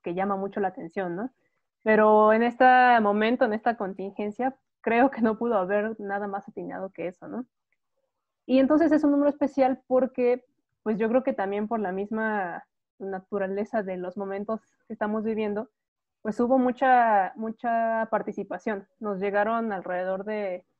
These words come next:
de ochenta propuestas, entre gráfica y escritos, y la verdad es que es un número que,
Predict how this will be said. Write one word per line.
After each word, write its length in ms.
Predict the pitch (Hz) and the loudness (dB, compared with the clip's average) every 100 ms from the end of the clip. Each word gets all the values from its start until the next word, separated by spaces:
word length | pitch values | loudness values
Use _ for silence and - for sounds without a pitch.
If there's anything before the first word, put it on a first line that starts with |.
| _ _ _ _ | _ _ _ _
de 240 | 214 190 190 | -6 -2 0
ochenta 420 | 190 226 226 240 | -2 -2 0 0
propuestas, 580 | 196 180 208 - 302 - _ _ - | -2 -4 -6 -4 -6 -6 _ _ -14
entre 340 | 190 190 185 | -12 -6 -4
gráfica 760 | 196 202 220 226 - 202 190 | 0 0 0 -6 -2 0 0
y 120 | 180 175 | -2 -6
escritos, 520 | - 196 208 262 311 _ _ _ _ | -8 -6 -4 -6 -8 _ _ _ _
y 100 | 214 | -4
la 120 | 214 | 0
verdad 180 | 202 226 | 0 0
es 80 | 233 | -2
que 100 | 254 | -4
es 100 | 240 | -6
un 140 | 247 | -6
número 540 | 240 240 240 247 254 254 | -4 -4 -2 0 0 -2
que, 680 | 202 190 185 185 180 180 | -6 -6 -6 -6 -6 -8